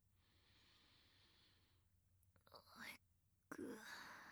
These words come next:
毎回チンカス舐めとるの大変なんだからね。一回口離して、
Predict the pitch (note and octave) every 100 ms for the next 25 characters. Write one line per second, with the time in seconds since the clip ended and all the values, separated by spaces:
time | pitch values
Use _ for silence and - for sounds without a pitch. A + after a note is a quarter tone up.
0 | - - - - - - - - - -
1 | A#3+ B3+ B3 - B3+ B3 - B3+ B3+ C4+
2 | - B3+ B3 C4 C#4 C4 G#3+ G3+ - -
3 | - B3 B3 B3+ C4+ C4+ C#4+ B3+ B3 -
4 | - - - - - - - - - -
5 | - - - - - - - - - -
6 | - - - - - - - A3 - -
7 | A#3 A#3 - - - A#3 A#3+ A#3+ B3 -
8 | -